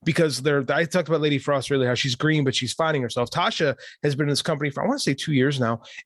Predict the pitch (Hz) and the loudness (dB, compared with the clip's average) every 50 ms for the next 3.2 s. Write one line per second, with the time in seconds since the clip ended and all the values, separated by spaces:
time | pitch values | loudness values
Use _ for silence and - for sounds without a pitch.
0 | _ _ - 160 160 156 151 147 147 127 - _ - 180 156 147 147 131 - - | _ _ -2 0 0 0 0 0 -2 -6 -8 _ -4 -2 0 0 0 0 0 0
1 | 160 147 156 147 - 175 170 170 160 - 165 165 156 131 - - 151 151 147 139 | 2 2 2 0 2 0 0 0 -2 -2 -2 -2 -2 -2 -2 0 2 2 2 2
2 | 127 139 143 143 135 143 143 139 139 - - _ _ _ - 135 165 160 156 151 | 2 2 0 2 2 0 0 0 -2 -6 -12 _ _ _ -2 0 2 2 4 4
3 | 151 147 135 120 | 4 4 2 0